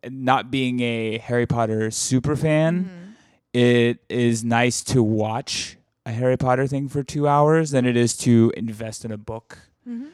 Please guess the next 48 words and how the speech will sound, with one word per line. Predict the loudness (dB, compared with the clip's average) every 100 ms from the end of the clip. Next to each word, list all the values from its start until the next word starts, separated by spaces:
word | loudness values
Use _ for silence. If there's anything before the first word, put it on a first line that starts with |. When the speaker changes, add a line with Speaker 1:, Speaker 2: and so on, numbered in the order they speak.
| _
Speaker 1:
for | 4 8 10 10 8 6 4
multiple | 0 -2 -2 -6
days | -2 0 4
Speaker 2:
Well, | 4
Speaker 1:
or |
Speaker 2:
that's | 4 2
Speaker 1:
weeks. |
Speaker 2:
why | 0 0
I'm | 0 -2 -4 -4 -8 -12 -12
enjoying | -12 -6 -4 -4
the | 0
audiobooks, | 2 4 2 -2 -8 -10
'cause | -10 -6
I | -8
feel | -4 -4
like | -2 -4
I'm | -8
getting | -6 -8 -8
the | -10
entertainment | -10 -12 -10 -10 -10 -10 -8 -6 -8 -10
quality | -8 -4 -4 -4 -6 -4
of | -2 -2 -4
a |
Speaker 1:
Mm-hmm. | -6
Speaker 2:
movie, | -4 -4 -6 -6 -6 -8 -6
Speaker 1:
Yeah. | -4
Speaker 2:
but | -2
I'm | -2 -4 -6 -10 -14 -10
getting | -8 -8
the | -10
full | -12 -8 -2 0 0 -4
context | -6 -6 -6 -8 -10 -10 -10
of | -10
the |
Speaker 1:
Right. |
Speaker 2:
books. | -12 -14 -16 -8
Speaker 1:
Mm-hmm. | -6 -6 -6
Speaker 2:
And | -4
I'm | -2 0
reading, | 0 0 -2 -8 -12 -6
I'm | -4 -2
listening | -4 -6 -10
to | -10
the | -10
ones | -10 -10 -8
by | -10
Jim | -8 -10 -8
Dale. | -8 -6 -6 -6